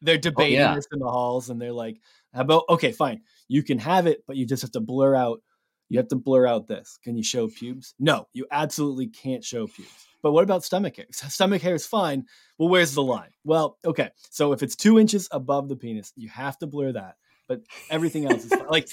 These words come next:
Speaker 2: <laughs>
Speaker 1: and they're just gonna go back and forth on, like, where the line is. I think
Speaker 2: Just
Speaker 1: that
Speaker 2: like a
Speaker 1: sounds,
Speaker 2: bunch
Speaker 1: I like
Speaker 2: of,
Speaker 1: to sit
Speaker 2: uh,
Speaker 1: on those.
Speaker 2: what are the chances that all of those legislators are youth pastors?
Speaker 1: <laughs>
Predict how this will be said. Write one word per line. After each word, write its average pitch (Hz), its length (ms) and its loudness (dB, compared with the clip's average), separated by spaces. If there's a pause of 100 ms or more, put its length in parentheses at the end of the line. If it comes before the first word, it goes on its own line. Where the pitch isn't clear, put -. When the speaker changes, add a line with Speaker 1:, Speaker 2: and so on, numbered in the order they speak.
Speaker 2:
<laughs> - 120 -20
Speaker 1:
and 185 120 0
they're 208 120 4
just 214 180 0
gonna 185 220 4
go 165 140 0
back 151 260 0
and 139 120 -8
forth 131 300 0
on, 117 120 -6
like, 113 120 -10
where 123 180 -6
the 117 80 -8
line 107 280 -10
is. 113 180 -16
I 139 80 -10
think 143 180 -12 (100)
Speaker 2:
Just - 160 -4
Speaker 1:
that 147 60 0
Speaker 2:
like 123 80 0
a 120 40 4
Speaker 1:
sounds, 110 120 0
Speaker 2:
bunch 120 220 2
Speaker 1:
I - 40 6
like 123 120 6
Speaker 2:
of, 98 60 -4
Speaker 1:
to 104 80 -2
sit 101 100 0
Speaker 2:
uh, 95 220 0
Speaker 1:
on 110 80 -4
those. 107 260 -10 (640)
Speaker 2:
what 135 220 2
are 156 60 2
the 143 100 2
chances 123 520 2
that 101 200 -2
all 104 240 4
of 95 80 -2
those 95 200 -2
legislators 92 720 -4
are 87 60 -6
youth 87 360 -8
pastors? - 600 -2 (340)
Speaker 1:
<laughs> 185 80 0